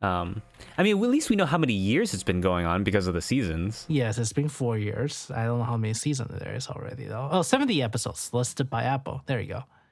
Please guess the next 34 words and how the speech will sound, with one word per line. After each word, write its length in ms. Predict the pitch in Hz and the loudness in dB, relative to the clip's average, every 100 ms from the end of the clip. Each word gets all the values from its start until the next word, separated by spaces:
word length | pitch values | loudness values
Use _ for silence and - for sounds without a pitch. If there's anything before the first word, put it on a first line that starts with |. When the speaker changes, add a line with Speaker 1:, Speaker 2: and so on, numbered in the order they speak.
| - | -2
Speaker 1:
Oh. 600 | 107 127 131 117 98 92 90 - _ _ _ | 0 2 2 2 2 0 -2 -10 _ _ _
Oh, 120 | 139 143 | 2 4
we're 80 | 120 | 4
hitting, 240 | 156 143 131 | 2 0 2
we're 140 | 123 | 4
almost, 300 | 143 151 - | 4 2 0
we're 120 | 131 | 0
getting 200 | 117 165 | 2 2
to 140 | 147 139 | 4 4
a 20 | |
hundred. 420 | 147 123 87 87 - - | 4 2 0 -2 -10 -4
Speaker 2:
We're, 560 | 127 120 123 120 - 123 - - - | 0 2 0 -2 -4 -6 -8 -8 0
yeah, 380 | 151 147 143 120 - - - | 2 4 2 0 -6 -10 -2
another 260 | 143 151 | 2 2
half 240 | 143 165 160 | 2 2 4
Speaker 1:
I 60 | |
mean, 140 | 143 147 | 6 6
Speaker 2:
year, 60 | |
Speaker 1:
we 60 | 147 | 6
still 120 | 147 | 4
have 120 | - | 4
a 40 | 156 | 4
Speaker 2:
another 220 | - 165 | 4 4
Speaker 1:
ways. 140 | 151 | 2
Speaker 2:
year, 220 | 143 135 | 2 2
half, 320 | 120 - 165 - | 0 0 -2 -2
half 240 | - 180 | -2 0
a 60 | 147 | 0
year 180 | 131 123 | 0 0
there. 260 | 120 110 - - - - - - - - | 0 -2 -6 -20 -12 -6 -2 -2 -2 -4
<laughs> 680 | - - - 185 - _ - | -4 -12 -8 -10 -10 _ -2
Quite 180 | 202 156 | 0 2
a 40 | |
bit. 180 | 135 | -2